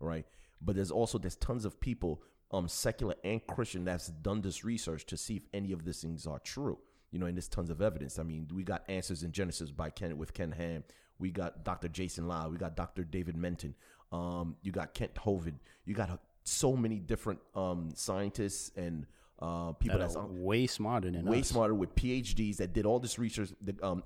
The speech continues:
Speaker 1: Doctor Jason Lyle, he's an astrophysicist, and he studies comets and studies these things. And, and he said, "I came to believe that God is real and Jesus is real."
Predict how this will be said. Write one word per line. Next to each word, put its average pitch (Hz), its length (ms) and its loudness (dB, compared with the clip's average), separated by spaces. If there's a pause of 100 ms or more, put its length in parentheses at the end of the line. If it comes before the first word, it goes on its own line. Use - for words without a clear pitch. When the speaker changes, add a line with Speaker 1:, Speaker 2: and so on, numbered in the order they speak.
Speaker 1:
Doctor 104 280 0
Jason 98 360 0
Lyle, 104 180 4
he's 113 160 0
an - 120 2
astrophysicist, 104 720 -2 (340)
and 95 140 2
he 113 160 2
studies 113 560 -2
comets 113 500 0
and 82 180 0
studies 113 460 2
these 95 260 0
things. 113 340 0
And, 90 260 0 (120)
and 87 200 0 (320)
he 139 160 -2
said, 107 180 2 (140)
"I 139 80 -6
came 92 240 0
to - 100 6
believe 92 300 2
that 98 340 -2
God 87 240 -2
is 92 200 -2
real 90 180 0
and 95 140 -2
Jesus 85 340 -4
is 123 160 0
real." 151 240 0